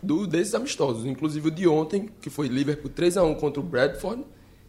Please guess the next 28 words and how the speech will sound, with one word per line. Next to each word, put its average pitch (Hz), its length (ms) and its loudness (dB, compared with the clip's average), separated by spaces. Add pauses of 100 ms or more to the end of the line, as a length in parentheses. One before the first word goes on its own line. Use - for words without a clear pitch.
(100)
e, 165 540 0
e 131 160 2
o, 165 200 8
o 165 120 2
maior 170 240 4
comentário 196 420 4
do 190 100 -2
jogo 160 260 2
foi 160 300 4
o 147 380 6
Ryan 202 280 6
Brewster, 127 480 -4 (100)
que - 80 -4
é 117 60 2
o 120 40 2
centroavante 139 560 0
da 143 120 4
base, 147 480 0 (340)
que 143 120 -4
foi, 131 360 4
foi 127 220 2
aí 123 120 8
o 127 60 4
melhor 139 240 4
jogador 151 300 2
da 139 100 2
partida, 147 420 0
então 208 360 -2